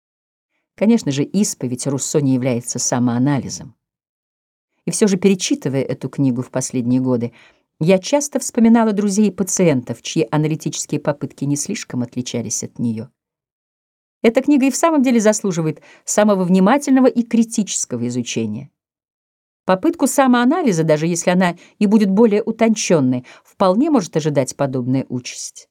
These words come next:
Человек, оснащенный большим психологическим знанием, может быть просто более искусным в попытках оправдать и приукрасить свои действия и мотивы. Есть, однако, один пункт,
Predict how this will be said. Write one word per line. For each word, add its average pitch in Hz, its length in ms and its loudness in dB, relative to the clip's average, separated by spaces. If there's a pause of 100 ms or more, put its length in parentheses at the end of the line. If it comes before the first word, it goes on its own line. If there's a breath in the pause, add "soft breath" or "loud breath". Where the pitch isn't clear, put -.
(880)
Человек, 175 380 2
оснащенный 160 640 0 (180 loud breath)
большим 170 420 0
психологическим 165 800 -2
знанием, 139 520 0 (320 soft breath)
может 156 240 0
быть - 340 -6 (340)
просто 160 320 0
более 151 460 2
искусным - 640 -4
в - 140 -18
попытках - 580 -4 (200)
оправдать 139 840 -2
и 262 100 2
приукрасить 240 840 -2 (200 soft breath)
свои 135 340 0
действия 139 560 -2
и 226 160 0
мотивы. 240 580 -2 (1700)
Есть, 131 420 -2
однако, 127 400 -2
один 123 260 -2
пункт, - 560 -4